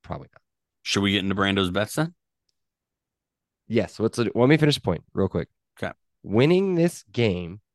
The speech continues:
Speaker 1: no matter what happens afterwards, it does actually, what happens afterwards is huge as well. But winning this game makes it so easy the rest of the year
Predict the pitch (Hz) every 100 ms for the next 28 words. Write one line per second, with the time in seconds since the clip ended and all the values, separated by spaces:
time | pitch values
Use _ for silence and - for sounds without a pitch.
0 | _ _ _ _ _ _ _ _ _ _
1 | _ _ _ _ _ - 95 107 135 143
2 | 143 131 139 127 104 85 85 82 - _
3 | _ _ _ _ _ - 98 110 107 -
4 | 92 87 82 - - - 87 98 98 87
5 | 85 95 - - 78 80 69 - - 101
6 | 87 78 80 82 80 69 85 - _ _
7 | _ _ _ _ _ _ _ - 98 127
8 | 165 196 185 165 131 143 135 104 117 -
9 | 110 - - - - - - 98 110 110
10 | 98 87 87 - _ _ _ _ _ _
11 | - 98 107 104 - 92 90 85 80